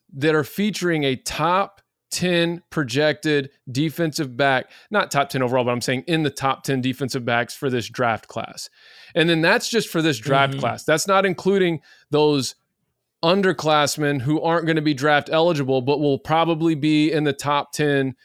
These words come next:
Speaker 1: So it's not like he's, he, he, he doesn't have a season, you know, where if he was playing at S M U or if he was playing at Cincinnati or if he was playing at one of these other colleges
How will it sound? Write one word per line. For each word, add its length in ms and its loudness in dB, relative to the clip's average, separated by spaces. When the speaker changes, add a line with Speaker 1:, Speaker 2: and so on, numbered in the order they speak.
Speaker 1:
So 200 2
it's 160 0
not 240 2
like 180 2
he's, 320 0
he, 240 -4
he, 260 -2
he 140 0
doesn't 240 2
have 240 0
a 60 0
season, 760 0
you 120 2
know, 180 6
where 260 6
if 100 -2
he 120 0
was 140 0
playing 520 0
at 120 0
S 280 0
M 100 0
U 220 2
or 100 2
if 80 -2
he 140 0
was 180 0
playing 480 0
at 100 -4
Cincinnati 640 0
or 40 4
if 80 -4
he 100 0
was 160 -2
playing 420 0
at 120 0
one 160 0
of 80 0
these 200 0
other 240 2
colleges 800 0